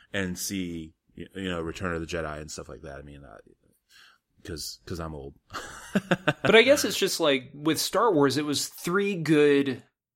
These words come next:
Speaker 2: movies in a trilogy. Unlike Jurassic Park, where you had a stellar first movie. And as a little kid, I, I liked The Lost World a lot, but watching it now, I can definitely see how friggin' hokey it is.
Speaker 1: <laughs>
Speaker 2: And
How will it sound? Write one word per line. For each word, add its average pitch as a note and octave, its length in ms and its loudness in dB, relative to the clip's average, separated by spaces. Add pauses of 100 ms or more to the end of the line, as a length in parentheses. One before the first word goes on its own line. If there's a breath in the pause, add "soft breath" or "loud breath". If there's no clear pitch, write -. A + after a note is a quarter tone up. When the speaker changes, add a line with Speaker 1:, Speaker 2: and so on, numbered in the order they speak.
(120)
Speaker 2:
movies C#3+ 720 0
in C#3 100 0
a B2+ 60 2
trilogy. A#2+ 600 0 (240)
Unlike D3 520 4 (340)
Jurassic C#3+ 360 2
Park, D3+ 320 6
where C#3+ 80 2
you C3 120 2
had B2+ 200 -2
a A#2 80 -6
stellar D3 840 2 (440 loud breath)
first A#3+ 340 4
movie. B2+ 520 -2 (340 loud breath)
And A#3+ 120 2
as D4 120 8
a D4 40 2
little B3 200 4
kid, A#3 280 8
I, C#3 100 8
I C#3+ 180 6
liked D#3 260 6
The D3 60 0
Lost A#2+ 340 2
World C3 280 4
a G#2+ 120 -6
lot, A#2+ 380 6
but C3 60 -4
watching C3 380 2
it C#3 60 -6
now, B2+ 320 0
I A2+ 240 -4 (160)
can C#3 140 0
definitely C3+ 340 2
see B2+ 280 0
how A2+ 120 -6
friggin' A#2 320 -4
hokey A#2+ 340 -2
it A2 120 -4
is. A2+ 340 -6 (160)
Speaker 1:
<laughs> D#3 300 -2
Speaker 2:
And D3+ 280 6